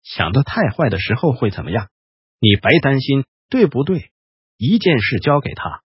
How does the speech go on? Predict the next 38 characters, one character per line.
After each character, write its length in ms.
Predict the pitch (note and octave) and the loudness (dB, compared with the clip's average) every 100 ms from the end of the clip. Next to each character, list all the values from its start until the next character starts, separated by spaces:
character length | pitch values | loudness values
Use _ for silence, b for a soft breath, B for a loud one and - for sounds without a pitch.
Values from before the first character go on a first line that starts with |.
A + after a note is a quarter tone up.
| - | -6
明 220 | D#2+ B2+ | 0 2
明 160 | D3 D#3 | 2 2
他 120 | F3 | 0
不 180 | - B2 | 0 -2
会 160 | F3 | 0
做 180 | D#3 D#3+ | 4 2
坏， 140 | G#2 F2+ - _ _ | 2 -6 -14 _ _
你 160 | A2+ B2 | 0 0
偏 300 | - F#3+ F#3+ | 2 2 2
以 80 | |
为 160 | F#2+ F#2+ | 2 -2
他 180 | A#2 E3 | 0 0
会 160 | E3+ | 0
做 200 | D#3+ D#3+ | 0 0
坏， 80 | F#2+ - - _ _ | -2 -6 -10 _ _
就 160 | - G3+ | -4 0
一 180 | A3+ F#3 | 2 2
直 180 | G#2+ C#3+ | 4 2
在 180 | D#3+ F#2+ | 2 -2
烦， 300 | - - - _ - | -6 -8 -8 _ -20
需 180 | - F3+ | -6 0
要 160 | F#3 | 0
怎 180 | D#3 G2 | 0 -2
样 180 | D#2 C#3+ | 0 0
就 100 | B2+ | 0
火。 240 | G#2+ D2 - _ _ _ | -2 -6 -12 _ _ _
所 220 | - A2+ | -2 0
以 280 | F#2+ - - _ _ | -2 -6 -14 _ _
你 160 | A2 A#2+ | 0 2
在 180 | D3 | 2
担 220 | C#3+ C#3 C#3+ | 2 2 2
心、 240 | D3 C#3+ _ _ - | 0 -2 _ _ -8
烦 220 | D#2+ G#2 | -4 -2
恼、 180 | D3+ - _ _ - | -4 -6 _ _ -10
失 240 | - C#3+ | -6 -4
望、 220 | D3+ C3 _ _ _ | -4 -6 _ _ _
愤 300 | - G#3 D#2+ | 2 2 2
怒， 140 | F2 | -4